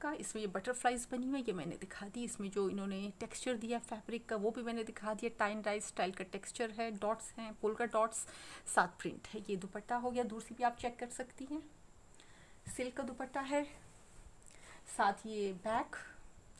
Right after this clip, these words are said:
और, अ, ये sorry ये trouser है, ये back और स्लीव्स हैं,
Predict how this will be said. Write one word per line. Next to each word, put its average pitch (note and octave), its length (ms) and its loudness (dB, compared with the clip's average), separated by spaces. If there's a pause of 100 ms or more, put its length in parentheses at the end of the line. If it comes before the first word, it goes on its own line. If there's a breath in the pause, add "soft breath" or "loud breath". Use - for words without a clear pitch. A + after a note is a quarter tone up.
और, G#3+ 240 0
अ, G#3 100 4
ये A3 200 4
sorry A3 260 0
ये G3+ 120 2
trouser G#3 460 0
है, D#4 220 -2 (540 loud breath)
ये G3+ 280 4
back F#3+ 320 -2
और G3+ 80 -4
स्लीव्स C4 440 0
हैं, D#4 220 4